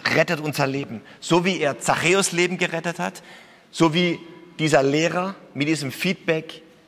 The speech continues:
Rüdis Leben gerettet hat und dieser Polizist bei Jocelyn. Wenn da jemand ist, der sieht, wer ich in den Augen Gottes bin und was Gott in mich hineingelegt hat und wen,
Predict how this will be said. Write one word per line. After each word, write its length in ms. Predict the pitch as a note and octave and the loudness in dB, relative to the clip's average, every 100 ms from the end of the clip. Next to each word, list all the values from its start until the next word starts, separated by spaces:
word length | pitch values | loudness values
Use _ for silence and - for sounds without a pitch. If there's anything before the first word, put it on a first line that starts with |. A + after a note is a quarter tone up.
| _ - | _ -4
Rüdis 640 | - G3 F#3+ G3 G3 - | 2 4 4 0 -2 0
Leben 300 | D3 F#3 E3 | 4 4 2
gerettet 440 | D#3 D#3 E3 D3+ | -2 -2 -4 -2
hat 220 | D#3 E3 | -2 -2
und 120 | - C3+ | -4 -2
dieser 200 | D3 C#3+ | 0 0
Polizist 540 | D3+ D3 C#3+ E3+ - | 2 0 0 -2 0
bei 120 | C#3+ | -2
Jocelyn. 580 | C3+ C#3+ C#3 C#3 B2+ G#2+ - - - - - - - - - - _ _ _ _ - | 2 0 0 -2 -4 -8 -12 -18 -20 -20 -20 -20 -20 -20 -20 -20 _ _ _ _ 2
Wenn 200 | F#3 A3 | 4 4
da 80 | F#3+ | 4
jemand 480 | D#3+ F3+ F3 E3 | 2 0 2 0
ist, 540 | - G3+ - - - - - _ - - _ _ _ - - - _ _ _ _ _ _ - | -2 -2 -2 -8 -12 -16 -20 _ -20 -20 _ _ _ -20 -20 -20 _ _ _ _ _ _ 0
der 120 | D3+ | 0
sieht, 640 | C3+ E3 B3 C#4+ - - - - - _ | 0 2 4 2 -2 -14 -16 -20 -20 _
wer 360 | A#2+ F3 G#3 G#3+ - | -2 2 2 0 -4
ich 400 | G#3+ A#3+ - - | -6 -6 -8 -6
in 160 | F3+ F3 | -4 -2
den 180 | D#3+ | 0
Augen 380 | - E3 F3+ E3 | 2 2 2 -4
Gottes 360 | D3 D#3 D3+ - | -4 -4 -6 -10
bin 340 | - C3+ G#2 - - _ _ - - - - - | -8 -8 -10 -18 -20 _ _ -20 -20 -20 -10 2
und 280 | F3+ - D#3 | 2 2 2
was 260 | D#3 - | 0 0
Gott 200 | D#3 - | 0 0
in 200 | - F3+ | -2 -4
mich 160 | F#3 - | -4 -2
hineingelegt 840 | F3 D#3+ E3+ F#3+ D3+ A#2+ A#2 - | -2 -2 0 -2 -2 -4 -6 -6
hat 160 | B2+ D#3+ | -6 -4
und 200 | D3+ C3 | -4 0
wen, 260 | E3+ F3+ | 0 0